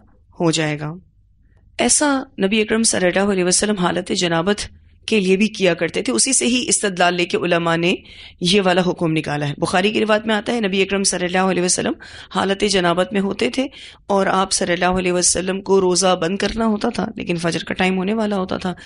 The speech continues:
गुसल का टाइम नहीं होता था, तो आप सल्लल्लाहु अलैहि वसल्लम रोज़ा बंद कर लेते थे और फिर अजान हो जाती फजर की और गुसल फरमाते और फिर नमाज पढ़ते। तो ये नबी अकरम सल्लल्लाहु अलैहि वसल्लम किस लिए किया करते थे? हालत जनाबत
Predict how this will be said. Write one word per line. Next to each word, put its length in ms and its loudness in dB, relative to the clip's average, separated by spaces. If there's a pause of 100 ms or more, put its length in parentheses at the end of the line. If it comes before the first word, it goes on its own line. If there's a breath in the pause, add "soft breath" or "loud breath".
(260 loud breath)
गुसल 260 2
का 100 0
टाइम 220 2
नहीं 200 2
होता 260 -2
था, 120 -2
तो 100 -6
आप 280 -2
सल्लल्लाहु 440 0
अलैहि 180 -2
वसल्लम 320 -2 (360 loud breath)
रोज़ा 300 2
बंद 220 -2
कर 120 0
लेते 380 -4
थे 100 -2 (340 loud breath)
और 280 0
फिर 300 2 (340 soft breath)
अजान 340 4
हो 120 4
जाती 400 2 (380)
फजर 260 0
की 200 -6 (240 loud breath)
और 200 2
गुसल 260 -2
फरमाते 400 -2
और 220 -4
फिर 140 0
नमाज 320 -4
पढ़ते। 320 -10 (920)
तो 80 -4
ये 140 2
नबी 200 4
अकरम 220 0
सल्लल्लाहु 460 0
अलैहि 160 0
वसल्लम 280 0
किस 200 -2
लिए 100 0
किया 180 0
करते 240 -4
थे? 140 -4 (260 soft breath)
हालत 360 -2
जनाबत 560 2